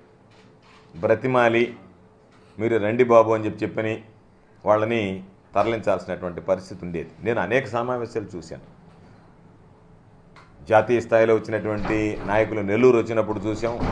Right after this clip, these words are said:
ముఖ్యమంత్రులు లేదా వివిధ అధికారులు చాలామంది వచ్చినప్పుడు చూసాం,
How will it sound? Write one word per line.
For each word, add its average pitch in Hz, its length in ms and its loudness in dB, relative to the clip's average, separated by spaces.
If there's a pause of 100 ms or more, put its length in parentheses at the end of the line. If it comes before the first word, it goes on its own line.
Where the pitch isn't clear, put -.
(520)
ముఖ్యమంత్రులు 107 800 -4 (380)
లేదా 113 220 2
వివిధ 113 320 2 (420)
అధికారులు 113 460 2 (100)
చాలామంది 113 400 2
వచ్చినప్పుడు 107 480 -6
చూసాం, 123 300 -6